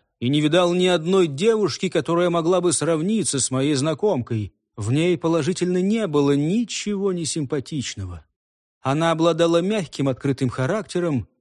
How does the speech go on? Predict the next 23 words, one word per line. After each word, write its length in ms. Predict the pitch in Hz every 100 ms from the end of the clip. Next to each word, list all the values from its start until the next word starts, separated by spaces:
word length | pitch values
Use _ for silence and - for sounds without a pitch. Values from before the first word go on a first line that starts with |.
| _
и 80 | 127
если 420 | 160 254 240 254
даже 240 | 240 240
сознавала 680 | 214 240 208 233 233 247 151
свою 260 | 120 135 143
красоту, 540 | 147 156 165 123 247
то 160 | - 170
это 140 | 170
сознание 600 | 147 165 139 190 202 190
нисколько 640 | 185 185 - - 220 - 202
не 120 | 202
отражалось 800 | 190 180 175 131 202 151 110 -
на 80 | 120
ее 240 | 117 123
манерах. 640 | 139 165 180 92 82 - _ _ _ _
В 100 | _
последнее 560 | - 131 143 147 143 143
время 280 | 135 180 165
мы 120 | 160
не 100 | 151
расставались 640 | 147 - - 135 160 160
целую 380 | - 175 175 175
неделю, 580 | 190 196 240 131 104 87